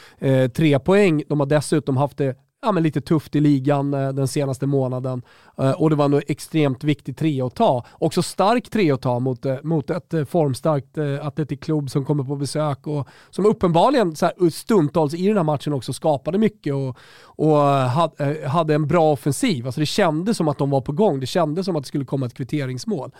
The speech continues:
Så, alltså, jag, jag förstår det och jag köper det. Men det, det blir svårare när man, när man inte har,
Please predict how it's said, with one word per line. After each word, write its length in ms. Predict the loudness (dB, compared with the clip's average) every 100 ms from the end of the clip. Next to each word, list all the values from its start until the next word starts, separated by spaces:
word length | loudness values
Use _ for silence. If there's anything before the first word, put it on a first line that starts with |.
| -20 -20 -2
Så, 140 | 0 0
alltså, 240 | 0 0 0
jag, 180 | 0 0 0
jag 160 | -4
förstår 440 | -4 0 4 4 4
det 180 | 0 -8
och 220 | _ 0 0 -2 _
jag 600 | -18 -4 2 4 2 -2
köper 480 | 0 2 2 0 -8
det. 180 | -8 -12 _ _ _ -2
Men 440 | 2 2 2 -4 -6
det, 260 | 0 0 2
det 120 | 0
blir 100 | 0
svårare 360 | -2 2 2 2
när 80 |
man, 180 | 0 -2 -6 -10
när 200 | -2 0
man 360 | 2 0 -2 -4 -2
inte 280 | -2 0
har, 120 | 0